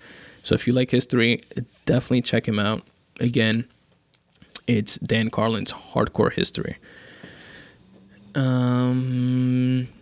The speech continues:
and we're up to question number four, which is,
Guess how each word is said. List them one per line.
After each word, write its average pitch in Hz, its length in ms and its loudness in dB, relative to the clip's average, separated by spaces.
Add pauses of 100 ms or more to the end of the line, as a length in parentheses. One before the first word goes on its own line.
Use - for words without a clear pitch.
(240)
and 131 300 0
we're 123 80 0
up 113 60 -6
to 117 80 -4
question - 260 -2
number 135 140 -6
four, 165 400 0 (1120)
which - 220 0
is, 113 460 2